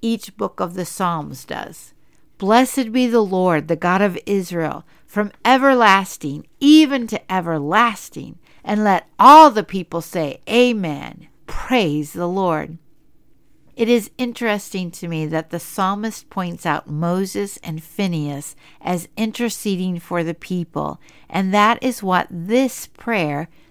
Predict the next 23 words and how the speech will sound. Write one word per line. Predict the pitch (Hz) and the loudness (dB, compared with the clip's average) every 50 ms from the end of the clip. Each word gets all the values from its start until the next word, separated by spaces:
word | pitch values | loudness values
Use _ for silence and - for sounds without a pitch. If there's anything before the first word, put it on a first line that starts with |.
| - - | -16 -8
this | 190 185 220 226 233 220 | -2 4 4 4 4 4
psalm, | - - - - - 262 254 247 208 143 143 156 175 190 202 220 - - | -2 -10 -10 -6 -2 0 0 2 2 0 -2 -2 -4 -4 -6 -8 -10 -8
is | - 220 214 202 202 | -4 -4 -4 -4 -6
doing. | - - 226 226 208 180 151 135 123 - - - _ _ _ - - _ - | -6 -4 -4 -2 -2 -4 -6 -8 -12 -16 -20 -20 _ _ _ -20 -20 _ -10
It | - - 220 | -6 -2 2
is | 247 247 233 | 2 2 2
saying, | - - - 247 247 247 226 220 208 196 185 | 0 -4 -4 -2 0 0 0 0 -2 -2 -2
"We | 190 240 247 247 269 | 0 0 0 2 2
have | 262 226 | 2 0
sinned, | - - - 254 240 220 175 139 139 143 - _ - - - - | 0 -6 -6 -4 -4 -2 -4 -4 -6 -10 -16 _ -20 -20 -10 -4
and | - 214 220 | -2 0 0
it's | 208 196 - - - | 0 -2 -4 -8 0
our | - 220 220 240 254 254 | 4 4 6 6 4 2
fault | - - - 240 247 233 - - | 0 2 2 2 2 2 0 -2
we | - 196 208 208 208 | -2 -2 0 0 0
are | 202 | -2
in | 208 208 208 202 | -2 -4 -4 -4
exile, | 190 170 190 - - - 180 160 151 139 135 - - - - - - - | -4 -4 -6 -8 -10 -4 -4 -2 -2 -4 -6 -12 -18 -20 -20 -20 -16 -6
and | - 208 214 220 | -2 0 2 4
we | 233 226 | 4 4
are | 226 214 190 | 4 4 2
pleading | - - - - 294 294 302 277 277 269 | 0 -6 -2 2 4 4 4 4 4 0
with | 254 240 226 - | 0 -2 -4 -4